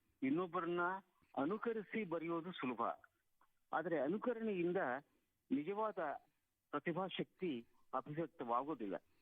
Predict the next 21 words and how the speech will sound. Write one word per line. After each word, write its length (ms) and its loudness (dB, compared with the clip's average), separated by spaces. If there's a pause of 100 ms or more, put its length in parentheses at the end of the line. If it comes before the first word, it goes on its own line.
(140)
ಒಬ್ಬ 200 -2
ಕವಿ 280 -4
ನಿಜವಾದ 420 -2
ಕವಿ 300 -4
ಆಗ್ಬೇಕಾದ್ರೆ 760 -4 (560)
ಅವನು 220 2
ತನ್ನ 300 0
ಸ್ವಂತ 480 -4 (140)
ಧ್ವನಿಯನ್ನ 520 -4 (100)
ಪಡಿಬೇಕಾಗುತ್ತೆ. 880 -6 (1400)
ಹಾಗೆ 420 2
ಪಡೆಯೋದು 360 -2
ಬಹಳ 200 0
ಕಷ್ಟ, 300 -4 (100)
ಯಾಕಂದ್ರೆ 400 0
ಕನ್ನಡದಲ್ಲಿ 880 -2 (360)
ಅನೇಕ 400 0 (720)
ಮಹಾನ್ 500 0
ಕವಿಗಳು 460 0
ಆಗಿ 220 0
ಹೋಗಿದ್ದಾರೆ. 500 -2